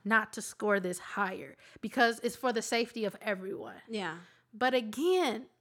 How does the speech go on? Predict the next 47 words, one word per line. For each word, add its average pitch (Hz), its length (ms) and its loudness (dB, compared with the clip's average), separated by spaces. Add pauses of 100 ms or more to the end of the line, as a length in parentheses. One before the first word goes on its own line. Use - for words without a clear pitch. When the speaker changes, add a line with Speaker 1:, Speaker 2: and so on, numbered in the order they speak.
(180)
Speaker 1:
they 269 160 -4
let 285 320 2
Michael 254 340 0
Phe-, - 140 -6 (180)
now, 269 180 6
what 320 180 6
if 381 180 2
people 359 260 2
went 330 180 2
out 330 180 2
there 320 140 2
and 269 160 0
they're, 302 160 2 (160)
they're, 381 160 4
like, 277 220 4
killing 320 380 2
themselves, - 760 -4 (260)
trying 339 520 6
to 330 80 0
get 277 400 2 (280)
to 302 140 -2
the 254 120 4
record 233 680 4 (200)
that 226 220 0
he 262 160 2
has 196 180 -2
set? - 320 -4 (240)
Speaker 2:
So 285 380 10 (120)
here's 302 280 0
the 220 120 -4
deal, 180 240 -4
though. 156 200 -10 (160)
They're 233 120 -2
different 247 360 -2
sports, - 420 -10
and 202 80 -8
I, 170 160 -4
I 202 40 -6
know 214 100 -2
I 214 60 -2
said 208 220 -10
that 175 220 -4
earlier, 165 540 -8 (180)
but 233 220 8 (180)
it 247 140 2
changes 202 500 0
it, 165 180 -14